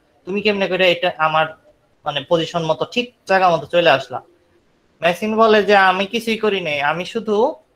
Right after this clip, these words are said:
কল্পনা করছি মনে মনে যে আমি হইল আপনার প্রধান সেনাপতি, head of the soldiers, মানে, সোলজারদের প্রধান সেনাপতি যে, ওই লোকটা আমি।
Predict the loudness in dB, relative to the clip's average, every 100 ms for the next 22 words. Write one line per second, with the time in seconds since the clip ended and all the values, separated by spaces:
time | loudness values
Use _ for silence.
0 | -2 0 2 0 0 -2 -6 -4 0 0
1 | 0 0 -2 0 2 2 0 -4 -4 -2
2 | -2 -2 -8 _ _ _ _ _ -4 -4
3 | 0 2 2 2 -6 -4 -2 0 0 0
4 | -2 -2 -2 -8 -12 -18 _ -2 -2 -2
5 | -2 0 0 -2 -18 -18 -8 -2 -2 0
6 | -2 -4 -18 _ _ _ _ -16 -14 0
7 | 0 4 2 2 -4 -4 -4 -2 -2 -2
8 | -2 -2 -4 -10 -6 -4 -4 -8 _ _
9 | 0 2 0 2 0 0 -4